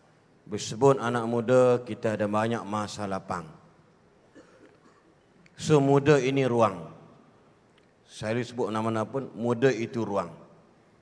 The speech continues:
Maka ambillah peluang untuk jadi manusia yang paling baik di atas muka bumi, khusus negeri Terengganu ini.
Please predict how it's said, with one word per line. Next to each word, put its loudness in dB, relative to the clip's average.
Maka -6
ambillah -4
peluang -4
untuk -8
jadi -2
manusia -6
yang -6
paling -2
baik 4
di -8
atas -8
muka -4
bumi, -2
khusus -6
negeri -8
Terengganu -6
ini. -12